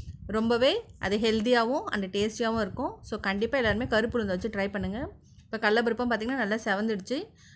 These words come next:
அதையுமே ஒரு தட்டுல கொட்டி ஆற வச்சுக்கலாம். அடுத்தது காஞ்ச மிளகா. காஞ்ச மிளகா வறுக்கிறதுக்கு நான் பார்த்தீங்கன்னா ஒரு டிப்ஸ் சொல்றேன். நீங்க பருப்பொடி பண்ற அன்னைக்கு பார்த்தீங்கன்னா காஞ்ச மிளகாவை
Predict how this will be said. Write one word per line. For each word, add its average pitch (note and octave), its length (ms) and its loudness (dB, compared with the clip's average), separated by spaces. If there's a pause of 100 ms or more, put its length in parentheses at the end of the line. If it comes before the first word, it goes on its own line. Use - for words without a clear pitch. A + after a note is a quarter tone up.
(160)
அதையுமே G#3+ 340 0
ஒரு G3+ 120 -2
தட்டுல G3 300 0
கொட்டி G#3+ 180 -2 (100)
ஆற F#3+ 180 4
வச்சுக்கலாம். G3+ 420 -4 (840)
அடுத்தது B3 300 0 (100)
காஞ்ச B3+ 320 4
மிளகா. G#3+ 280 0 (920)
காஞ்ச D#4 180 6 (100)
மிளகா B3+ 240 4 (120)
வறுக்கிறதுக்கு A3 420 0
நான் G3 100 0
பார்த்தீங்கன்னா A#3+ 320 0
ஒரு G3+ 140 0
டிப்ஸ் A3 260 -2
சொல்றேன். G#3 320 -2 (640)
நீங்க D4 180 6 (120)
பருப்பொடி F4 480 4
பண்ற A#3+ 240 4
அன்னைக்கு A#3+ 280 -2
பார்த்தீங்கன்னா A#3 360 2 (300)
காஞ்ச C4 320 6
மிளகாவை G3 320 2